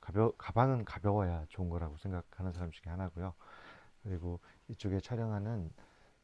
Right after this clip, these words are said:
주로 캐논 팔십 디 동영상용 촬영이에요. 카메라 사진 촬영은 아니고 이제 주로 동영상을 촬영하는 거고요. 그리고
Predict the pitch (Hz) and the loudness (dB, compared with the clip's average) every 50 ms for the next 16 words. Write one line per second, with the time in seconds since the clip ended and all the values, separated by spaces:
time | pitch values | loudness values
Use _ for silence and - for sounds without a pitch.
0 | _ _ - - 98 87 90 92 104 120 123 - _ _ _ _ _ _ - 120 | _ _ -12 -8 -6 -4 -4 -4 -4 -6 -8 -10 _ _ _ _ _ _ -6 -4
1 | 117 110 110 113 123 120 - - 127 127 - - - - - - 98 85 76 - | -2 -2 -2 -2 -4 -6 -8 -10 -10 -12 -12 -14 -18 -14 -8 -4 -4 -4 -4 -4
2 | - 107 113 127 135 117 120 117 110 107 107 - 107 104 101 98 98 - - 131 | -2 -2 0 0 0 0 0 0 -2 -2 -4 -4 -4 -4 -4 -4 -4 -6 -6 -4
3 | 127 127 127 117 92 82 80 - - - 127 131 131 120 113 107 104 - - - | -4 -2 -2 -2 -2 -4 -6 -6 -8 -6 -4 -2 -2 -2 -2 -2 -4 -4 -8 -14
4 | - - - - _ _ - - 131 131 131 143 143 127 - _ _ - 110 101 | -20 -20 -20 -20 _ _ -8 -6 -4 -2 -2 -2 -4 -4 -6 _ _ -4 -2 0
5 | 101 95 95 90 82 82 85 85 82 - - 113 110 82 - - - _ - - | 0 0 0 -2 -2 -2 -4 -6 -6 -6 -6 -6 -6 -6 -10 -14 -20 _ -20 -20
6 | - _ _ - - 101 87 - - - 87 90 - - - 101 104 104 104 87 | -20 _ _ -16 -12 -10 -10 -10 -8 -8 -6 -6 -6 -4 -2 0 0 0 0 0
7 | 95 92 90 90 85 - - 101 104 98 95 95 95 92 85 82 76 82 82 90 | -2 -2 -2 -4 -4 -4 -4 -4 -2 -2 -4 -4 -4 -4 -4 -4 -6 -6 -6 -6
8 | 98 87 - - - - - - - - - - 95 90 82 87 92 | -6 -6 -8 -12 -20 -20 -20 -20 -20 -18 -10 -6 -6 -4 -4 -4 -6